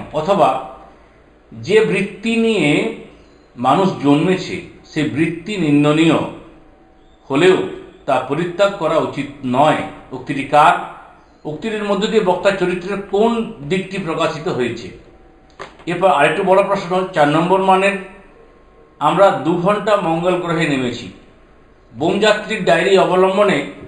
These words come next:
মঙ্গল গ্রহের সংক্ষিপ্ত বিবরণ দাও। আজ দিনের শুরুতেই একটা বিশ্রী কাণ্ড ঘটে গেল। দিনটা কত তারিখ ছিল, বিশ্রী কাণ্ডটা কি হয়েছিল? এরপর পাঁচ নম্বর মানের বড় প্রশ্ন,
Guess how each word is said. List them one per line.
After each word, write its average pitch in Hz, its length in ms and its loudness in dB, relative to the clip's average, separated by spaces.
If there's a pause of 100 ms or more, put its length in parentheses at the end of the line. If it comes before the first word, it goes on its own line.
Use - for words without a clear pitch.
(520)
মঙ্গল 185 540 2
গ্রহের 202 420 2 (420)
সংক্ষিপ্ত 170 460 -2
বিবরণ 143 520 0
দাও। 117 260 0 (1200)
আজ 170 160 4 (120)
দিনের 220 240 0
শুরুতেই 233 420 2
একটা 214 220 4
বিশ্রী 185 400 -2
কাণ্ড 190 340 2
ঘটে 151 300 0
গেল। 165 320 0 (300)
দিনটা 185 460 -2
কত 151 220 0
তারিখ 185 260 2
ছিল, 196 280 2 (640)
বিশ্রী 160 420 -2
কাণ্ডটা 160 400 2
কি 185 240 -6
হয়েছিল? 104 360 -8 (480)
এরপর 175 420 2 (680)
পাঁচ 147 280 2
নম্বর 190 240 4
মানের 185 300 2 (360)
বড় 151 220 2
প্রশ্ন, 190 500 -2